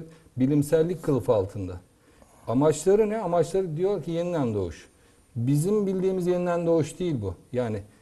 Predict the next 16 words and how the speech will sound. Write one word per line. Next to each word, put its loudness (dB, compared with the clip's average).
İslamiyet'te 0
biz -2
bir -2
yeniden 0
doğuşa 2
inanıyoruz. -4
Ama -6
ahiretteki -4
yeniden -2
doğuş 0
değil -4
onların. -2
Onlar -2
bu -4
dünya -2
hayatında 2